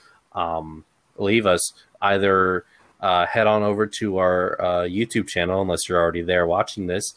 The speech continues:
leave a comment down below, or you can email us at our, uh,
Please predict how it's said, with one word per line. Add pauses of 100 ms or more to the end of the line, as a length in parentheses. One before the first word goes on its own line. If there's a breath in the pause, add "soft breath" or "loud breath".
(320 loud breath)
leave
a
comment
down
below,
or
you
can
email
us
at
our, (680)
uh,